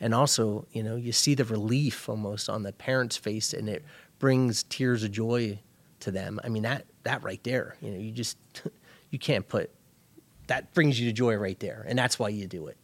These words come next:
You know, that's why you do it every single day. If you're knowing you're make-, going out there and making a difference, or to have that opportunity to go out and get Lassie, which, you know, every single day is, um, helping students and helping our staff. Again, that right there,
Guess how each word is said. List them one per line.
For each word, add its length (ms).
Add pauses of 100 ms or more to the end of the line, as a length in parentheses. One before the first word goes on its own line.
You 100
know, 160
that's 240
why 80
you 120
do 120
it 60
every 200
single 280
day. 260 (300)
If 120
you're 120
knowing 320
you're 120
make-, 240
going 220
out 160
there 120
and 80
making 280
a 80
difference, 600 (380)
or 380
to 160
have 200
that 120
opportunity 480
to 60
go 80
out 220
and 260 (400)
get 160
Lassie, 580
which, 320 (140)
you 120
know, 300
every 220
single 260
day 280
is, 200 (420)
um, 440 (340)
helping 380
students 600
and 80
helping 320
our 140
staff. 500 (540)
Again, 380 (140)
that 220
right 220
there, 300